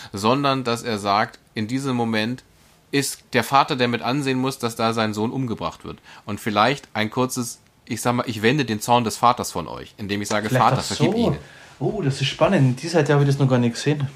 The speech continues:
Speaker 1: „Vater, vergib ihnen, denn sie wissen nicht, was sie tun.“ Und dann sagt der Vater, „Ja, okay, dann lasse ich jetzt auch nicht meinen Zorn auf die niedersausen, sondern lass es so geschehen, wie es,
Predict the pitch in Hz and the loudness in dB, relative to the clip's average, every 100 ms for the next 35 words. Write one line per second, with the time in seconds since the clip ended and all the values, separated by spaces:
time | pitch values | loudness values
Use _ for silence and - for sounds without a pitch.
0 | - _ - - 117 - 151 165 - 113 | -14 _ -10 2 2 4 4 2 0 -2
1 | 147 160 135 135 120 120 110 113 117 107 | -2 -4 -2 -2 -2 -4 -2 -4 -4 -6
2 | - 98 98 - 85 65 90 98 107 107 | -6 -8 -8 -10 -12 -10 -6 -2 0 0
3 | - 101 107 104 113 110 - - 95 - | 0 -2 2 2 4 -2 -4 -2 0 0
4 | 117 - 76 87 90 95 - - - - | -6 -6 -6 -4 -6 -10 -18 -20 -20 -10
5 | - 98 98 95 104 101 95 87 - 92 | -2 -2 0 -2 0 -2 -2 -2 -2 -4
6 | 85 87 87 82 73 73 73 82 85 85 | -4 -6 -4 -4 -6 -6 -8 -6 -4 -2
7 | 87 104 117 - 104 104 - 95 78 87 | 0 0 -2 -4 -4 -2 -2 -2 -4 -6
8 | 73 - - - | -6 -6 -8 -12